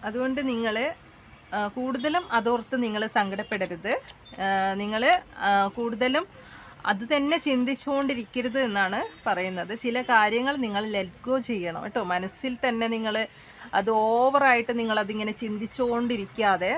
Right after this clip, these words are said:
നിങ്ങൾ let go ചെയ്യേണ്ടടുത്ത് നിങ്ങൾ let go ചെയ്തിട്ട് നിങ്ങൾ മുന്നോട്ട് പോവുക. തീർച്ചയായിട്ടും ആ ഒരു ടൈമിൽ അങ്ങനെ മുന്നോട്ട് പോകുന്ന സമയത്ത് വീണ്ടും നിങ്ങൾ എന്താണോ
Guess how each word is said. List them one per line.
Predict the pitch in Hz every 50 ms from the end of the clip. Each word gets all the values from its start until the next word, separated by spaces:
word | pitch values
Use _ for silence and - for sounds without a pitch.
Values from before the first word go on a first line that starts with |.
| 311 269
നിങ്ങൾ | 240 226 220 226 226 226
let | 208 196 - - -
go | 247 262 254 -
ചെയ്യേണ്ടടുത്ത് | 254 233 214 208 202 208 190 - - 208 208
നിങ്ങൾ | 202 185 180 175 190 220 277 277 240
let | 196 - - -
go | 190 190 -
ചെയ്തിട്ട് | 202 180 170 165 180 - - 254 269
നിങ്ങൾ | 262 240 254 277 302
മുന്നോട്ട് | 285 277 247 233 247 277 294 285 320
പോവുക. | 269 262 233 196 185 175 170 175 233 339 508 240 254
തീർച്ചയായിട്ടും | 220 226 226 - - - 294 254 214 190 185 - 240 311 - - - - - - - - - - - - - - 185 202
ആ | 262
ഒരു | 294 330 320 311 262 262
ടൈമിൽ | 277 247 233 214 202 180 127
അങ്ങനെ | 123 175 190 202 226 240 262 302 330 370
മുന്നോട്ട് | 320 302 285 277 285 294 294 262 262
പോകുന്ന | 262 277 254 247 254 262 254 277 269
സമയത്ത് | - 269 233 226 220 220 226 226 - 220 202 202 226 240 233 240
വീണ്ടും | 208 202 214 226 247 254 262 320 339 359 349 - - - - -
നിങ്ങൾ | - 196 220 220 233 247 269 311 339 359
എന്താണോ | 311 277 277 285 320 311 294 285 277 285 311 349 339